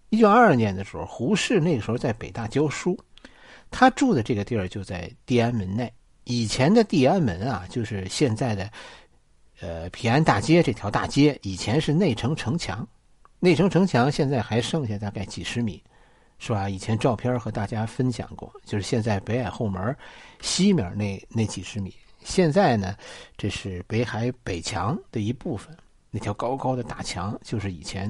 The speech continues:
内城的城墙。地安门就在内城上的，内城城墙上的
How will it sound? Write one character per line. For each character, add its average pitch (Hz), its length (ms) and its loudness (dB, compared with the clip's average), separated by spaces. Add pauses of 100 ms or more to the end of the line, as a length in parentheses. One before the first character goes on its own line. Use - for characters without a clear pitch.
(120)
内 135 200 -2
城 101 220 -6
的 98 300 -8
城 - 200 -10
墙。 110 300 -14 (1200)
地 208 120 6
安 247 160 10
门 156 300 6
就 156 220 4
在 85 360 -6 (120)
内 139 400 2
城 92 320 -10
上 95 180 -6
的， 80 260 -12
内 143 200 0
城 107 240 -6
城 98 200 -6
墙 98 300 -6
上 113 140 -6
的 85 200 -12